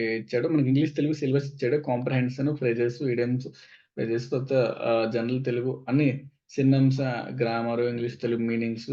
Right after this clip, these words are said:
తెలుగు to ఇంగ్లీష్, క్వాలిఫైయింగ్ పేపర్ అంటే ఇది ఫిఫ్టీ or ఫిఫ్టీ మార్క్స్ ఉంటుంది. తర్వాత general studies and mental ability సిలబస్ ఇది already మన ప్రిలిమ్స్‌లో ఉంది. మనకి మ్యాథమెటిక్స్ స్టాండర్డ్స్ సేమ్. ఆ,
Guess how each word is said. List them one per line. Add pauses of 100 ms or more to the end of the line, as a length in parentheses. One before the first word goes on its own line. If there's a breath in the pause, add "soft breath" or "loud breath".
తెలుగు
to
ఇంగ్లీష్,
క్వాలిఫైయింగ్
పేపర్
అంటే
ఇది
ఫిఫ్టీ
or
ఫిఫ్టీ
మార్క్స్
ఉంటుంది. (600 loud breath)
తర్వాత
general
studies
and
mental
ability
సిలబస్
ఇది
already
మన
ప్రిలిమ్స్‌లో
ఉంది. (560 loud breath)
మనకి
మ్యాథమెటిక్స్
స్టాండర్డ్స్ (140)
సేమ్. (1000)
ఆ,